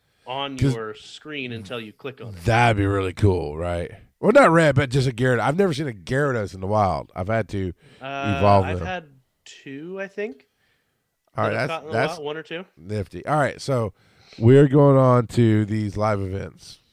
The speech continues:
Speaker 1: Yes. Um, so they've announced four live events, um, three of which are in, well, three of which are considered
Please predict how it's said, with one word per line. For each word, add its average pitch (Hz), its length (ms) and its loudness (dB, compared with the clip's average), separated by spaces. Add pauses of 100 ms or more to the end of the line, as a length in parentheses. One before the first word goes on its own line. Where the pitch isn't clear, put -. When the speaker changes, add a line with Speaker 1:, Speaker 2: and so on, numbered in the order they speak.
(720)
Speaker 1:
Yes. 135 420 -10 (440)
Um, 135 320 -8
so 135 580 -8 (120)
they've 143 160 -8
announced 170 380 -12
four 208 320 -10
live 180 240 -8
events, 117 480 -18 (520)
um, 113 540 -14 (800)
three 170 240 -14
of 202 160 -14
which 160 540 -10
are 131 560 -6 (1120)
in, 127 420 -14
well, 127 280 -8 (120)
three 170 160 -10
of 175 80 -12
which 180 260 -14
are 139 120 -12
considered 135 560 -18